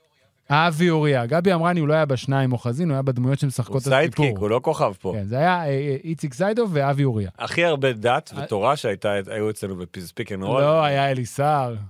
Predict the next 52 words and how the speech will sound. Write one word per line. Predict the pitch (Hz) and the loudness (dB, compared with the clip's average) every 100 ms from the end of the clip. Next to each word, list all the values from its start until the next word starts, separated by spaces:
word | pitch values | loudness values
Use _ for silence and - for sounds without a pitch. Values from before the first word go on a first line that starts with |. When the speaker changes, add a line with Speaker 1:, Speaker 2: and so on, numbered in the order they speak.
| - | -12
Speaker 1:
באיזה | 113 117 113 | -6 -4 -4
פרק | 101 139 123 | -2 -2 -2
של | 120 | -4
עשרת | 110 131 127 | -2 -2 -2
הקלעים | 120 117 117 127 | -2 -2 0 -2
הגדולים, | 113 117 208 202 | -2 -4 -2 0
Speaker 2:
אה, | 127 135 110 | 2 2 0
Speaker 1:
וזה, | 95 151 | 0 0
Speaker 2:
אבל | 147 | 2
Speaker 1:
זה | |
Speaker 2:
בסדר, | 135 101 87 | 2 0 -2
Speaker 1:
אחרי. | 101 85 | -4 -6
Speaker 2:
אבל | 80 | -10
בלי | 92 113 131 113 95 | -4 0 0 -2 -6
Speaker 1:
<laughs> | - | -2
אז | 143 180 | 0 2
הם | 214 | 2
תמיד | 190 185 185 | 2 2 2
היו | 180 | 2
עושים | 156 165 | 2 0
ככה, | 135 208 202 214 208 | 2 0 0 0 0
פותחים | 180 143 175 | -2 -4 -4
את | 160 | -2
הספר, | 147 196 196 202 196 180 | -2 -2 -2 0 0 2
ואז | 139 143 | 2 2
מוצאים | 143 127 143 | 0 0 0
את | 131 | 0
הפסוק | 120 110 117 - 123 | 0 -2 -4 -6 -4
הרלוונטי. | 120 104 98 92 101 | -2 -4 -6 -8 -6
אז | 117 | -8
כן. | - 120 95 113 107 - 143 127 | -4 -4 -4 -2 -2 -2 -4 -2
Speaker 2:
טוב. | 123 120 - - - | -2 -4 -8 -16 -14
Speaker 1:
<laughs> | - 175 127 | -12 -4 -4
אתנחתא | 127 165 180 - 160 | -2 0 0 2 0
קומית, | 139 170 175 147 | 2 2 2 2
אני | 143 | 2
לא | |
יודע | 160 151 | 2 2
אם | 143 | 0
זה | 151 156 | 2 0
הקטע | 147 127 160 151 151 | -2 -2 -2 0 0
שהרד | 143 131 151 | 0 0 0
מעלה | 147 131 147 | 0 0 0
לרשת, | 139 131 147 202 175 | 0 -2 -4 -4 -4
אבל | 123 117 | -4 -2
היה | 117 | -2
מצחיק. | 113 - - - | -2 -6 -10 -2
Speaker 2:
הפרק | 123 190 | 0 2
הזה | 185 175 | 2 2
מוקלט | 143 151 160 | 0 0 -2
לפני | 135 - 131 151 | -4 -6 -2 0
המשחק | 160 135 - 139 139 | 0 -2 -2 -2 -2